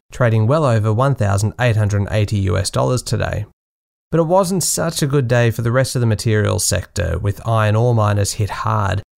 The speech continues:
It came after Chinese authorities said they'll severely punish violations in commodity markets, saying the government had zero tolerance for monopolies in spot and futures markets, the spreading of false information, price speculation, and hoarding. Over the weekend,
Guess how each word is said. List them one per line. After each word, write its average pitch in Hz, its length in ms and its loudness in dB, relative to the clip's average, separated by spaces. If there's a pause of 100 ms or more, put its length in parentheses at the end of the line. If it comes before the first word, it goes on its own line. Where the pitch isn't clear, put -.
(120)
It - 140 -2
came 123 260 0
after 120 280 0
Chinese 147 560 0
authorities 107 600 0
said 107 220 0
they'll 104 160 2
severely 127 640 0
punish 104 380 -2
violations 104 720 -2
in 101 140 0
commodity 123 420 2
markets, 92 560 -4 (340)
saying 113 280 2
the 107 80 2
government 113 400 0
had 104 180 0
zero 123 380 2
tolerance 101 440 -2
for 104 140 -2
monopolies 117 580 0
in 95 140 -2
spot - 380 -4
and 110 120 -4
futures 113 380 -2
markets, 113 560 -2 (220)
the 107 100 0
spreading 107 380 0
of 95 80 -4
false 104 240 0
information, 113 720 -2 (240)
price 151 240 0
speculation, 101 840 0
and 110 140 0
hoarding. 101 560 -2 (480)
Over 151 200 2
the 156 100 2
weekend, 135 540 2